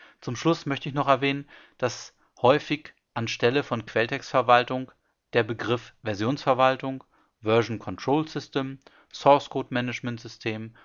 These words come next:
oder Revision Control System anzutreffen ist. Damit ist im Allgemeinen das Gleiche gemeint. Soweit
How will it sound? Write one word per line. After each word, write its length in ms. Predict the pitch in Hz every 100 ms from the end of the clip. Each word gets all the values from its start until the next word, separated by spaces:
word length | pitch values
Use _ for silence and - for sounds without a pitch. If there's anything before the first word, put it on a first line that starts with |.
| _
oder 280 | 123 113 113
Revision 480 | 110 104 139 151 117
Control 460 | - 92 - 98
System 500 | 95 92 - 101 104 _ _
anzutreffen 580 | - 107 107 - 95 -
ist. 240 | - - _ - - _
Damit 280 | 107 117 131
ist 120 | 113
im 80 | 120
Allgemeinen 520 | 107 107 104 104 98
das 140 | 98
Gleiche 340 | - 92 - 104
gemeint. 460 | 110 98 - - _ _ _
Soweit 540 | - 120 113 120 147